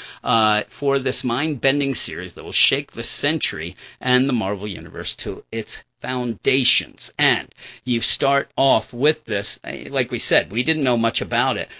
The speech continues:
but it, it gives you a little bit of, you see Bob Reynolds, uh, you see him kind of talking, thinking about his life. He's kind of forgotten guy. Uh, you, you don't know what is really going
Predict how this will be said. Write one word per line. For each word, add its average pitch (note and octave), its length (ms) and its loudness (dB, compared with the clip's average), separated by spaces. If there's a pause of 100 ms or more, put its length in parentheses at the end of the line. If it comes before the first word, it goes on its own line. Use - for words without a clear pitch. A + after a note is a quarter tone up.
(160)
but A#2+ 300 2
it, A#2+ 260 0
it A#2+ 180 -4
gives A#2+ 320 -2
you A#2+ 300 2
a A2+ 200 0
little G#2+ 320 -2
bit - 420 2
of, A#2+ 400 4
you G#2+ 140 -6
see C3+ 300 0
Bob B2+ 380 4
Reynolds, G#2+ 580 -4
uh, G#2 320 0
you G2+ 220 -6
see G#2+ 340 -4
him A2 260 -4 (100)
kind B2 200 0
of A#2+ 60 -6
talking, B2 640 0 (180)
thinking C3+ 440 0
about A#2 300 0
his A2 280 -2
life. G2 380 -2
He's G2 440 -6
kind G2 260 -8
of G#2+ 80 -10
forgotten A2+ 480 -4
guy. G#2 440 0 (300)
Uh, A2+ 360 2
you, B2+ 240 2
you B2+ 140 0
don't D#3 280 4
know C3 200 6
what A#2+ 320 4
is A#2+ 220 0
really A#2+ 280 2
going A2+ 480 2